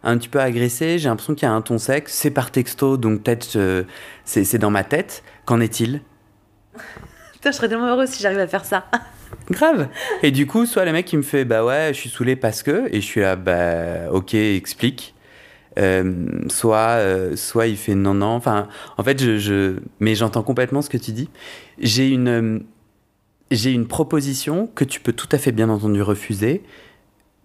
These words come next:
Speaker 1: qui est justement une invitation à la confrontation. Donc tu peux doublement la, la refuser, il y a zéro, euh, enjeu.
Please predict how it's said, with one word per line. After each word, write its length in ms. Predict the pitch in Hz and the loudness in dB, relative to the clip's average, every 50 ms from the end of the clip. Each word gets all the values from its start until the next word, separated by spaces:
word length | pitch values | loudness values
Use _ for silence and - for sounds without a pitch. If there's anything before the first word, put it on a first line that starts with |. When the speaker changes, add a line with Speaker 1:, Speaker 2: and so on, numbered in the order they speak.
| _ - | _ -6
Speaker 1:
qui 220 | - - 127 143 | 0 2 4 4
est 60 | 156 | 4
justement 580 | 139 135 127 127 - - 117 117 123 127 123 120 | 2 2 -2 0 2 0 2 2 4 2 2 2
une 220 | 113 107 104 104 | 2 2 2 2
invitation 520 | 110 113 110 117 110 - 110 110 - 127 117 | 2 0 -2 -4 -2 -2 -2 -2 0 0 0
à 40 | |
la 80 | 104 101 | 0 0
confrontation. 720 | - - 110 101 - - 101 - 101 92 - - 143 202 - - _ _ _ _ _ - | 0 0 -4 -2 -2 -4 -2 0 0 -2 0 -4 -4 -4 -6 -10 _ _ _ _ _ -4
Donc 120 | 101 95 | -4 -4
tu 80 | - - | -4 -2
peux 200 | - 98 - - - - - | -2 -2 -2 -2 -8 -12 -10
doublement 500 | 98 101 107 101 98 95 92 98 107 107 | -2 0 2 4 4 4 4 4 2 2
la, 140 | 92 - - - - | 0 -2 -4 -6 -6
la 140 | - - - - | -6 -4 0 0
refuser, 360 | 92 85 - - 92 92 101 | 0 -2 -2 -2 2 2 4
il 60 | 104 | 4
y 60 | 90 | 2
a 60 | 82 | 0
zéro, 360 | 76 82 85 85 85 87 87 87 | 0 0 0 2 2 2 2 2
euh, 180 | 82 82 85 98 - - - _ _ _ _ _ - | 0 -2 -4 -6 -10 -14 -20 _ _ _ _ _ -2
enjeu. 320 | - 92 90 85 92 113 | 0 0 0 0 -2 -4